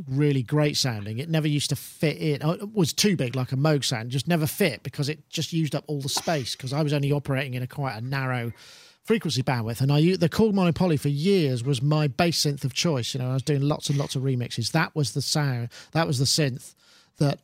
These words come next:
uh, and when I'd first earned a little bit of money, it was the synth I wanted. And I, I just absolutely love it. And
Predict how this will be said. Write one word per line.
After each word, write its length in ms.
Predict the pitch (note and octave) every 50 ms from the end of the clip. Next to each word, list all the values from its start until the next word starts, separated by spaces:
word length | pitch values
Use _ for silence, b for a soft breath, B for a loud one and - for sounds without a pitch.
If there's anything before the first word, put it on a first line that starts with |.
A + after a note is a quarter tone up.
| -
uh, 480 | - D3 C3 B2 A#2+ A2+ - - C#3+ - -
and 140 | - D#3 C#3+
when 140 | D3+ D#3 D3+
I'd 160 | D3 C#3+ -
first 340 | - - F3 E3+ D#3 - -
earned 220 | - E3+ D#3+ D#3+
a 60 | -
little 200 | D#3 D#3 - -
bit 120 | C#3 D3+ D3+
of 80 | D#3
money, 160 | D3+ D3 C#3 B2+
it 60 | C3+
was 100 | B2 A2
the 60 | A#2+
synth 220 | A2 - F3 D#3
I 100 | C#3+ C#3
wanted. 640 | C#3 C3 C3+ E3+ E3+ D#3+ C#3+ - - G#2+ G2+ G2+ - b b b b b b b b
And 140 | C#3+ C#3+ D3
I, 120 | D#3+ D#3+ - -
I 100 | D#3 E3+
just 240 | D#3 - F3+ - - -
absolutely 640 | G#3 G3+ - - - - D3 D3+ D#3 D3 D3+ C#3+ D3
love 180 | E3+ F3+ D#3
it. 180 | C#3 A#2 A2+ - -
And 200 | - D3+ D#3